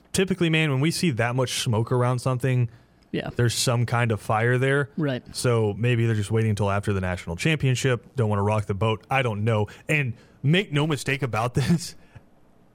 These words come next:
Speaker 1: regardless of what happens in the national championship, Georgia's roster is about to, I don't wanna say explode because that seems a little dramatic, but it is gonna get shaken up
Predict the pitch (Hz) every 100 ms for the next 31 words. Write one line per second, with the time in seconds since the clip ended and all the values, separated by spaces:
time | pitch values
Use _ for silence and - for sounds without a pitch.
0 | 139 143 139 156 165 190 185 135 110 123
1 | 139 110 120 147 135 131 117 117 120 135
2 | 113 - 117 139 131 - 147 135 - _
3 | _ _ - 107 135 165 175 107 95 104
4 | 117 - 151 151 147 - _ _ - 131
5 | 120 110 104 - _ _ - 127 127 127
6 | - 127 120 151 151 143 117 - - 113
7 | 120 113 117 110 - 123 107 113 107 101
8 | 98 104 117 - 117 123 120 113 117 107
9 | - - 117 110 107 95